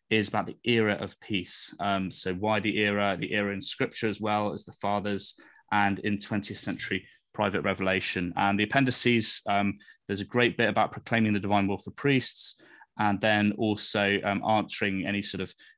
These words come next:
questions or concerns about private revelation, how it's not millenarianism, um, and many other sort of, uh, heresies, et cetera. So how it conforms with spiritual tradition of the church. So Daniel, it's a real honor to have you on,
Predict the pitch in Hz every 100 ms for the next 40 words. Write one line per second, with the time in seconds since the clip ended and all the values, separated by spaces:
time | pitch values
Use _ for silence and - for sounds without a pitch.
0 | _ - 117 - - 110 101 101 - 95
1 | - 107 104 104 95 - - 98 92 80
2 | 101 92 101 104 107 - 104 101 101 -
3 | - - 95 92 101 95 98 95 95 98
4 | 104 101 104 104 101 - 98 98 - -
5 | - - - 98 95 92 90 101 98 80
6 | - 98 101 98 95 90 - 95 90 -
7 | 50 - - - - - 98 - 98 95
8 | - - - - 95 95 - 90 92 92
9 | - 98 95 - 95 - 92 92 92 -
10 | 95 - _ - - - 104 - 98 92
11 | 92 92 - 90 - 95 - - 95 -
12 | - 110 123 123 113 117 120 123 123 123
13 | 117 - 113 113 110 117 110 113 110 107